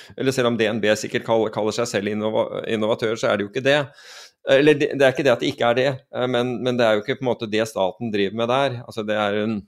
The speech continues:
det er, det er noe helt annet. Men, men jeg tenker jo at det er ikke, det er ikke å bare gå inn til et Innovasjon Norge-kontor og si,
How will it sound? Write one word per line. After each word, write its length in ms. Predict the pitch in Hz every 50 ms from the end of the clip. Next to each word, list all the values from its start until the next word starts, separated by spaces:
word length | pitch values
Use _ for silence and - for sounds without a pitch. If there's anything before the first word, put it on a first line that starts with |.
| _ _ _ _ _ _ _ _ _ _ _ _ _ -
det 420 | 113 101 - - - 120 120 123 117
er, 140 | 113 113 110
det 120 | 110 113 104
er 120 | 104 110
noe 140 | 113 113 113
helt 180 | 113 113 -
annet. 360 | 123 113 113 131 135 123 - -
Men, 200 | 127 127 131 127 - - - - - - _ _ -
men 160 | 131 139 143
jeg 160 | 139 143 156 -
tenker 280 | - 160 123 101 - 117
jo 120 | 117 127 143
at 160 | - - - _ _ _ _ _ _ _ _ _ _ _ _ _ _ _ _ _ _ _ _ -
det 120 | 127 170 180
er 280 | 156 117 104 101 110 120
ikke, 260 | 120 - 190 196 202 185 - - - - 214
det 100 | 165 156
er 300 | 123 101 76 76 87 110
ikke 280 | 120 - - 180 190 196 185 175 - - _ _ -
å 120 | 143 170 160
bare 360 | 175 170 147 113 92 110 127 123 120
gå 220 | 127 117 135 147 - - -
inn 200 | 110 95 98 104 104 104
til 140 | - 123 131
et 60 | 131 -
Innovasjon 600 | 123 123 123 123 143 143 - - 113 107 120 131
Norge-kontor 800 | 131 127 98 80 80 87 87 - 110 107 101 120 127 131 127 131 135
og 60 | 135
si, 140 | - - 131